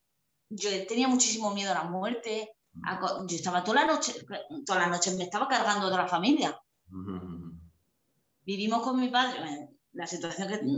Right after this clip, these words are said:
Speaker 1: pues, de muchos altibajos, tal. O sea, me obsesionaba con la muerte, por las noches me,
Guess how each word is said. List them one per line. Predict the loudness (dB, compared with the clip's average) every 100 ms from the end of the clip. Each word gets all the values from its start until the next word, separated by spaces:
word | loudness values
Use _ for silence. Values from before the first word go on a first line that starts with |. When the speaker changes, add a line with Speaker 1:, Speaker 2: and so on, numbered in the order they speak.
| -2 0
Speaker 1:
pues, | 2 6 4 4
de | 2
muchos | 2 0 0 4 6
altibajos, | 6 2 4 4 4 0 2
tal. | 2 2
O | -4 -8 _
sea, | -4 -2
me | -2 0
obsesionaba | 2 2 2 2 2 2
con | 2
la | 0
muerte, | 0 0 0 -2 -4 -2
por | -2
las | 0
noches | -2 -2 -2 -4 -2
me, | -4 -6